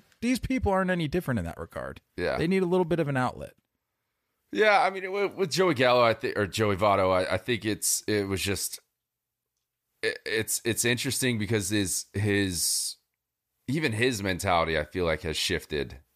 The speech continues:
Speaker 2: this year specifically than prior years. He was very standoffish. He was very, uh, he was, he was, like, quick-witted, but he wouldn't give you an actual real answer.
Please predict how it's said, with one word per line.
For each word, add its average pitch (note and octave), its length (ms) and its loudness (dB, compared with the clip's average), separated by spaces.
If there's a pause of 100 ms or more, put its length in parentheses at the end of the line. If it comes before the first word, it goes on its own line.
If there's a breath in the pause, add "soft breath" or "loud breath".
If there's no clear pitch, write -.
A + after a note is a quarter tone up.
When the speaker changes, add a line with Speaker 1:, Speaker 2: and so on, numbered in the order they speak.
Speaker 2:
this E2+ 300 -4
year D2+ 340 0
specifically F2 880 -4 (520)
than F2 180 -2
prior E2 420 0
years. D#2 460 -2
He F#2+ 80 -4
was F2+ 120 -2
very G#2 220 0
standoffish. F#2 840 0
He E2 60 -8
was D#2 180 -4
very, F#2 640 0 (1000)
uh, E2+ 560 2 (100)
he G2 140 -4
was, F2+ 280 -2
he G2 120 -2
was, F#2 180 -2
like, F2 340 -2
quick-witted, A2+ 760 0
but F2+ 100 -2
he F#2 60 -2
wouldn't G2+ 360 -2
give G2+ 160 -2
you G2 160 2
an F2+ 100 0
actual F2+ 500 -2
real F2+ 380 -2
answer. F#2 680 -2